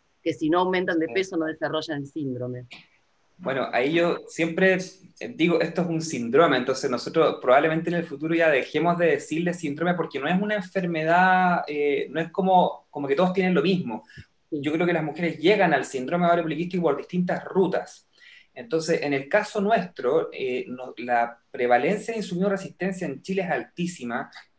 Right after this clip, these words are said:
Speaker 2: muy probablemente por la combinación genética que tenemos de, de España del Sur mezclado con mapuche, que tienen mucha, mucha insulinoresistencia. Entonces, probablemente en el caso nuestro, la, eh, la vía de llegada al síndrome ovario poliquístico tiene mucho que ver con insulinoresistencia y obesidad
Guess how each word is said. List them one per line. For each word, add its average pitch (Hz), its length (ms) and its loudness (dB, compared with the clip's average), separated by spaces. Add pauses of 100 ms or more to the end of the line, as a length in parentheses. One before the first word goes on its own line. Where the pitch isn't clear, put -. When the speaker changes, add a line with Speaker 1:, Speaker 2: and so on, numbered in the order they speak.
Speaker 2:
muy 175 240 0
probablemente 202 600 4
por 185 120 0
la 165 120 4
combinación 139 520 -4
genética 170 360 -4
que 175 120 -4
tenemos 180 380 -2
de, 135 300 -2
de - 100 -14
España 151 340 0
del 127 100 0
Sur 190 320 0
mezclado 175 480 2
con 160 220 -2
mapuche, 143 720 -6 (420)
que - 480 0
tienen 175 300 2
mucha, 214 460 -2
mucha 214 240 -4
insulinoresistencia. 156 1120 -4
Entonces, 156 500 -6 (320)
probablemente 214 600 4
en 196 80 0
el 180 80 -4
caso 196 260 -2
nuestro, 180 680 -2 (360)
la, 131 580 2
eh, - 300 -16
la 127 240 -2
vía 214 400 4
de 165 160 0
llegada 165 360 4
al 196 60 4
síndrome 180 340 -2
ovario 180 120 2
poliquístico 180 320 -2
tiene 160 220 -2
mucho 190 320 -2
que 175 80 -2
ver 180 120 0
con 190 120 -4
insulinoresistencia 180 960 -4
y 180 100 0
obesidad 151 640 0